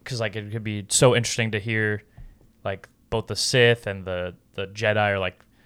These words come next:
legends, you know? 'Cause, like, I, it feels, it doesn't feel like the, the Jedi are coming back, to me, at least. Like, it,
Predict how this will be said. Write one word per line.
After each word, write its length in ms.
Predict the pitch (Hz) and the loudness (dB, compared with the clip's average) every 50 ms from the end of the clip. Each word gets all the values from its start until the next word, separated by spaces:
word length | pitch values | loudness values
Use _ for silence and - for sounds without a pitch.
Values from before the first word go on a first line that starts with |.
| _ _ - | _ _ -12
legends, 680 | 104 104 107 107 110 107 117 117 117 117 117 - - - _ _ _ _ _ | -8 -4 -2 0 0 2 2 2 2 0 0 -2 -4 -6 _ _ _ _ _
you 140 | - 117 117 | -6 -4 -2
know? 300 | 113 113 113 113 120 - _ _ _ _ _ _ _ | 0 0 0 0 -2 -4 _ _ _ _ _ _ _
'Cause, 140 | - 123 104 | -8 -4 -2
like, 240 | 104 101 98 - - - _ _ _ _ _ - | 0 0 -2 -4 -8 -20 _ _ _ _ _ -2
I, 140 | - 127 123 | -2 0 2
it 80 | - 151 | 0 0
feels, 300 | - - 214 208 202 196 | 4 8 10 10 10 8
it 80 | 160 151 | 6 4
doesn't 260 | 185 175 170 147 - | 4 4 2 0 -2
feel 220 | - 139 139 139 135 | 2 2 4 6 6
like 300 | 131 123 117 - - - | 6 4 4 0 -6 -4
the, 460 | 120 117 113 110 104 104 101 98 - - _ _ _ - | -2 0 0 0 0 -2 -2 -4 -6 -12 _ _ _ -8
the 80 | 110 104 | -8 -4
Jedi 640 | 107 113 107 107 104 104 104 104 104 101 101 101 - - _ _ _ _ _ _ _ _ _ _ | -2 -2 0 0 2 2 2 2 2 2 0 -2 -6 -10 _ _ _ _ _ _ _ _ _ _
are 140 | - 98 98 | -8 -8 -8
coming 280 | - - 120 110 107 104 | -6 -8 -8 -8 -6 -2
back, 360 | 104 104 107 110 - - - _ _ _ _ | 2 2 2 2 0 -4 -18 _ _ _ _
to 80 | - 127 | -8 -6
me, 300 | 120 117 113 117 117 120 120 - | -4 -2 0 0 -2 -2 -4 -8
at 100 | 117 113 | -10 -4
least. 360 | 120 120 123 123 - - - _ _ _ _ _ _ _ | -2 -2 -2 -2 -4 -6 -10 _ _ _ _ _ _ _
Like, 160 | - 98 90 - | -12 -10 -10 -10
it, 100 | - | -10